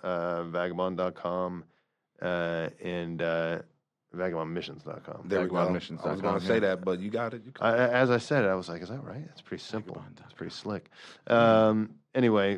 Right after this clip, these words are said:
Speaker 1: vagabond missions dot com, uh, check out the adventure and, uh, and yeah, come, come join us. Come, uh,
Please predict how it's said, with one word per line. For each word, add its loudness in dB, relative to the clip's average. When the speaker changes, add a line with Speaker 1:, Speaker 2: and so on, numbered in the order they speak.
Speaker 1:
vagabond 4
missions 0
dot 2
com, 0
uh, 0
check -4
out 0
the -2
adventure -2
and, -6
uh, -2
and -2
yeah, 0
come, -4
come -4
join 0
us. -6
Come, -4
uh, -2